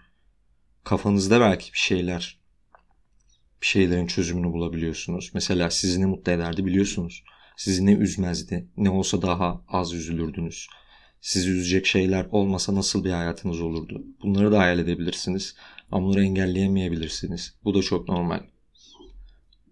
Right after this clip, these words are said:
Ama en azından, ıı, işte hayat çok güzel, ne istersen başarırsın, her şey çok güzel olacak falan demiyorum. Sadece şunu söylüyorum.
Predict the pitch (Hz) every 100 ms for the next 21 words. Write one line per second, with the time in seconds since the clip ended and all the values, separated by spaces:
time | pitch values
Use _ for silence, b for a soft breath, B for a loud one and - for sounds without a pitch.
0 | - 131 160 139 165 139 107 92 107 -
1 | _ _ _ _ _ _ _ _ _ _
2 | _ _ _ _ _ - _ - 104 101
3 | 98 98 - - - 139 135 147 147 165
4 | 160 147 151 110 127 - 151 151 147 139
5 | 135 139 147 - 147 120 113 120 - 139
6 | 139 - 139 135 131 135 147 147 139 139
7 | 101 95 - 123 131 - 135 - 120 95
8 | 95